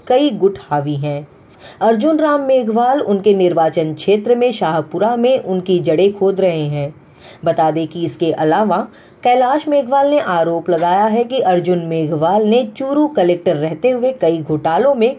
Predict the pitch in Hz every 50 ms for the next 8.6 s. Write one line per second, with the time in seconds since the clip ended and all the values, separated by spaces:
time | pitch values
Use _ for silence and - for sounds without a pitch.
0 | - - 196 175 175 170 175 180 202 202 202 202 208 202 202 208 220 180 185 190
1 | 190 - - 190 185 190 185 185 - 151 143 139 139 139 143 147 - - - -
2 | - - _ - 226 220 262 262 262 269 262 277 311 330 320 339 330 330 302 285
3 | 262 269 269 254 277 302 302 - 285 277 - 285 285 285 294 294 - 196 175 170
4 | 165 160 185 208 226 226 220 214 196 202 226 226 233 240 240 226 233 208 185 156
5 | 160 185 - 226 220 208 226 247 254 262 254 285 311 311 311 294 277 269 254 220
6 | 254 269 247 220 196 180 175 160 180 156 160 165 175 190 208 208 214 220 208 190
7 | 180 165 170 170 165 165 - 165 - - 170 160 165 175 - - _ - 170 156
8 | 196 233 233 - 254 233 - 247 269 311 -